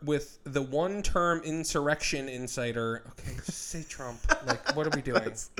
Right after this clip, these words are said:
Speaker 2: who wrote this?
Speaker 1: Whose
Speaker 2: Uh,
Speaker 1: pastor nearly decapitated a Sunday school teacher at eighteen.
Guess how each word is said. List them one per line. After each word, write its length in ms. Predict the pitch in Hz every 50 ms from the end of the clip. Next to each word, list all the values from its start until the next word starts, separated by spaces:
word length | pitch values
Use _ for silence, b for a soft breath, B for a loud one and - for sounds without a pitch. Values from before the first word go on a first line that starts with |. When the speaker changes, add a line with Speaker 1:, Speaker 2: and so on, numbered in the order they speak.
| 247 B B B B B B B -
Speaker 2:
who 140 | 415 370 214
wrote 200 | 170 151 147 127
this? 380 | - 120 113 - - - - - -
Speaker 1:
Whose 240 | 165 185 170 -
Speaker 2:
Uh, 40 | - -
Speaker 1:
pastor 560 | - - 180 175 190 190 - - 202 180 175
nearly 520 | 160 156 160 165 180 208 220 214 233 220
decapitated 1040 | 185 - 175 156 - - - 170 170 170 - - - - - 160 156 151 151 147 143 -
a 80 | 139
Sunday 400 | 127 - - 160 160 175 185 185 165
school 280 | - - - 170 151
teacher 440 | 139 - - 156 147 - - 147 139 -
at 140 | 139 139 135
eighteen. 680 | 139 139 139 143 - - 123 139 127 120 110 104 98